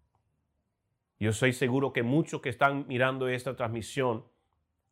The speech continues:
en este momento pueden tener un testimonio, conocen de alguien que ha sido sano. Y no, en estos tiempos hemos visto personas que han sido sanados de covid,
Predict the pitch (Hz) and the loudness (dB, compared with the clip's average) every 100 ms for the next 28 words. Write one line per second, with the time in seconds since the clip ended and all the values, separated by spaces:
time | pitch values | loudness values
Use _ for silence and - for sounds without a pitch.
0 | _ 107 107 123 123 113 110 117 131 110 | _ 0 4 4 4 2 2 2 0 0
1 | 110 110 - _ 139 139 131 127 131 131 | -4 -6 -14 _ 4 6 4 2 0 -2
2 | 127 120 - 113 127 131 120 104 110 127 | -2 -4 -2 0 2 2 0 0 0 0
3 | 135 127 113 120 131 123 113 104 - 131 | -2 -2 2 2 2 -2 -4 -6 -4 -2
4 | 117 - 131 - - _ _ _ _ _ | -4 -4 -6 -6 -14 _ _ _ _ _
5 | _ _ _ _ _ _ _ _ - 113 | _ _ _ _ _ _ _ _ 2 6
6 | 117 123 127 113 127 127 127 - 131 131 | 6 4 -2 0 0 0 -6 -2 -2 2
7 | 123 127 113 123 127 - 120 117 - 135 | 2 2 -2 -4 -6 -4 -4 -4 -2 -2
8 | 131 127 120 113 139 139 135 - 120 131 | -2 -2 -2 -2 -2 -2 -4 -4 -2 -2
9 | 131 117 98 139 135 110 | 0 -4 -2 0 0 -4